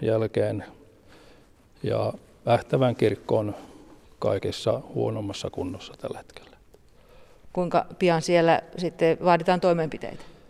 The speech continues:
Speaker 1: Tavoite on, että kahden vuoden sisällä olisi uusi paanokatto Ähtävällä.
Speaker 2: No, miten arvokkaana te koette tällaisen paanukattokulttuurin, kun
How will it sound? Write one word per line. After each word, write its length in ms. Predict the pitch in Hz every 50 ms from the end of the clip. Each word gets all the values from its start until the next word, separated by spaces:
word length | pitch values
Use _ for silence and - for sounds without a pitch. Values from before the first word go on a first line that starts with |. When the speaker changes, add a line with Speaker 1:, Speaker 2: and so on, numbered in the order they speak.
| - - - - _ - - - - -
Speaker 1:
Tavoite 400 | - 117 120 113 113 104 104 -
on, 180 | 117 131 135 135
että 320 | 123 - - - 127 117 - - - - - - - - - -
kahden 380 | - 123 110 107 110 107 107 107
vuoden 340 | 107 107 104 104 101 95
sisällä 420 | - - 110 104 - 117 117 110 110
olisi 340 | 107 104 92 - - - - - - - _ -
uusi 260 | - 107 101 - -
paanokatto 760 | - 120 107 92 95 95 - 92 - - - - - - - - -
Ähtävällä. 440 | - - - - - - - - - - - _ _ - _ _ - _ - - - - - - - - - - - - _ _ _ -
Speaker 2:
No, 120 | 185 180 - -
miten 380 | - 202 226 - 247 247 233
arvokkaana 600 | 214 180 170 151 156 160 - - - 160 165 160
te 360 | 160 - - 170 165 160 - -
koette 300 | - 208 208 208 - 165
tällaisen 460 | 156 - 147 147 135 143 - 160 151 -
paanukattokulttuurin, 1200 | - 147 131 135 143 147 - - - - - 151 - 151 131 123 - - 170 156 151 147 151 143
kun 260 | - 147 147 147